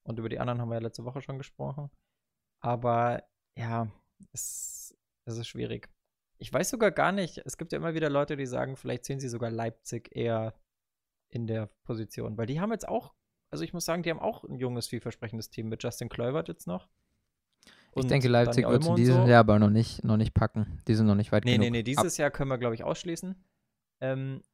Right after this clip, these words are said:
Speaker 1: aber nächstes Jahr oder vor allem übernächstes Jahr, wenn sie alles, vieles richtig machen, dann haben sie n-, eine faire Chance, glaub ich.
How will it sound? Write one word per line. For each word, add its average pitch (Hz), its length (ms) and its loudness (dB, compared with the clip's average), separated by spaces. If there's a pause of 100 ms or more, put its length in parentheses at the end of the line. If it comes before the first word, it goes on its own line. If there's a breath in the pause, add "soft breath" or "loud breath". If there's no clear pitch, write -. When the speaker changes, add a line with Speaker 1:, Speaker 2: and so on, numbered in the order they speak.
(140)
Speaker 1:
aber 131 160 2
nächstes 160 560 -2
Jahr 185 420 0
oder - 180 -2
vor - 160 -4
allem 147 120 -6
übernächstes 165 680 -4
Jahr, 156 300 2
wenn 131 120 -4
sie 135 140 -4
alles, 135 400 -6
vieles 160 380 -6
richtig 156 260 -6
machen, 151 380 -6
dann 127 160 -6
haben 127 140 -6
sie 135 80 -6
n-, 127 300 -8
eine 127 120 -8
faire 120 260 -4
Chance, 117 380 -8
glaub 110 200 -8
ich. - 140 -16